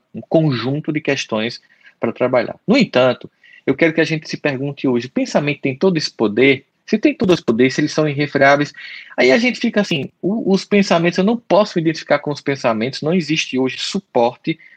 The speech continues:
pra dizer que os pensamentos, eles me definem. E o que dizer dos pensamentos que acontecem nos sonhos?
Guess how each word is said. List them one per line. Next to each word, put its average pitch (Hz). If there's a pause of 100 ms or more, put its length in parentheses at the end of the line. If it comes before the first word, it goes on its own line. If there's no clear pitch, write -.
pra 131
dizer 123
que -
os 135
pensamentos, 127
eles 123
me 127
definem. 98 (240)
E 254
o 247
que 247
dizer 170 (320)
dos 269
pensamentos 139
que -
acontecem 135
nos 131
sonhos? 107